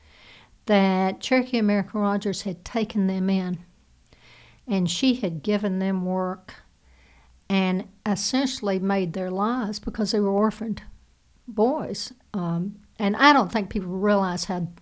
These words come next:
desolate, uh, or, or,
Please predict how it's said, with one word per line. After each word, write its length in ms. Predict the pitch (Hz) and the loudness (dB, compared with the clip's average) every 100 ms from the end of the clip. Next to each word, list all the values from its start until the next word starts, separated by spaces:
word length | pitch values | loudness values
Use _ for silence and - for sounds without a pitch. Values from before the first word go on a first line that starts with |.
| - 170 - | -12 -12 -4
desolate, 640 | - 208 208 - 160 - - - _ - - - - - - | 2 4 4 0 -6 -10 -14 -20 _ -20 -20 -20 -20 -20 -10
uh, 340 | 247 180 175 - | -2 0 0 -2
or, 320 | 180 175 175 | -2 -2 -2
or, 220 | 202 220 | -4 -4